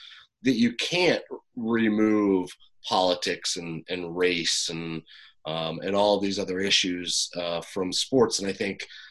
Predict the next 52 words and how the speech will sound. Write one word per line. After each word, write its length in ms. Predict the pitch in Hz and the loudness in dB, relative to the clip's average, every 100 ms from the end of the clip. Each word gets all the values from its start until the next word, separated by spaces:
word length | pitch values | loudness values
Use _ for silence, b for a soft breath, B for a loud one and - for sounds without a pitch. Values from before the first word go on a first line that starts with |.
| B _ - - | B _ -14 -2
I, 140 | 123 - | 0 2
I 40 | 123 | 4
mean, 280 | 117 117 135 | 4 2 2
you 260 | 135 135 | 4 4
can't 200 | 131 147 | 6 4
even 300 | 147 143 131 | 6 8 8
remove 380 | 135 143 143 147 | 8 8 8 8
it 140 | 156 - | 6 4
from 200 | 123 117 | 6 6
a, 160 | 113 - - | 6 2 -10
from 300 | 127 135 127 | 2 6 8
a, 400 | 127 127 120 117 - - - | 8 8 6 4 0 -18 -2
a 120 | 120 117 | 2 2
friggin' 440 | - 147 139 123 | 6 6 6 4
pandemic, 880 | 123 131 117 98 123 160 - - - | 2 4 4 2 2 2 0 -4 -8
right? 320 | 98 101 135 | -2 4 6
I 40 | 117 | 6
mean, 480 | 104 98 98 95 - _ _ _ _ _ _ - | 4 2 0 -4 -10 _ _ _ _ _ _ -4
as 220 | 113 117 | 2 4
my 100 | 113 | 6
man 240 | 113 113 107 | 6 6 4
George 280 | 113 110 110 | 6 6 8
Orwell 380 | 120 113 107 | 8 8 6
said, 260 | 104 180 135 | 6 4 6
everything 460 | 135 131 117 107 104 | 6 6 4 4 2
is 120 | - | -2
political. 460 | - 165 180 101 | 2 4 6 4
And 80 | 95 | 0
I 40 | 92 | 0
think 200 | 110 - | -6 -6
people 300 | 110 98 95 | -6 -2 -2
are, 180 | 95 - 92 | -2 -6 -6
I 80 | 90 | -4
think 220 | 101 - B B B B _ - | -6 -10 B B B B _ 2
that's 180 | 156 202 | 4 6
one 100 | 202 | 6
of 40 | |
the 60 | 165 | 6
things 140 | 131 | 4
I'm 180 | 135 127 | 4 6
looking 260 | 123 117 104 | 4 4 0
forward 520 | - 104 113 143 135 | 0 4 8 8 6
to, 180 | 170 160 | 6 6
I 100 | 156 | 8
guess, 340 | 156 160 160 | 6 4 4
is 180 | 117 - | 0 0
this 260 | 117 113 - | 2 2 2
kind 220 | 123 120 | 4 2
of 100 | 101 | 2
realization 800 | 113 117 107 101 107 107 110 95 | 4 6 6 4 2 2 2 -2
of 140 | 82 | -4
just 340 | 120 120 - | 0 0 0